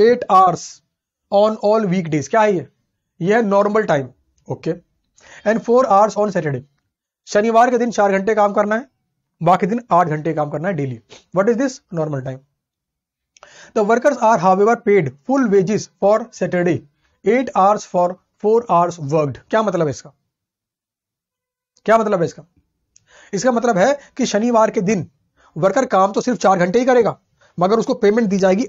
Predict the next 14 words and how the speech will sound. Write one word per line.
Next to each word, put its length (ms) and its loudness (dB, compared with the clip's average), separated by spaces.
आठ 280 2
घंटे 340 -2
की, 220 -2
यानी 160 0
सैटरडे 340 0
हमारा 280 2
हाफ 160 2
डे 180 2
है, 260 2
काम 220 0
करो 200 0
हाफ 200 2
डे 120 2
का, 160 4